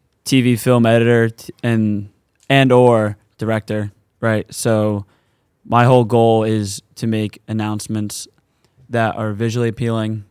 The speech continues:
and are just well made. So I work with Delaney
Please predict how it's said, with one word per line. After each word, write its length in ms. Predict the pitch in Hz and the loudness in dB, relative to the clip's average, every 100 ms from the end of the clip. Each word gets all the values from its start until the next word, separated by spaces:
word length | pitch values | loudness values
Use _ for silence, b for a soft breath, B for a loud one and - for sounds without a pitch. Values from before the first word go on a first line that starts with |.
| _ _ _ _ | _ _ _ _
and 440 | 110 107 101 98 101 _ _ | -10 -8 -8 -12 -16 _ _
are 100 | 113 | -8
just 220 | 113 104 107 | -6 -6 -6
well 120 | 98 | -6
made. 360 | 98 101 101 - _ _ _ _ _ | -4 -6 -8 -14 _ _ _ _ _
So 680 | - 107 104 101 98 101 - _ | -8 -6 -4 -6 -8 -10 -18 _
I 80 | 113 | -6
work 160 | 113 113 | -4 -4
with 120 | 113 | -6
Delaney 500 | 110 110 107 107 | -4 -4 -2 -4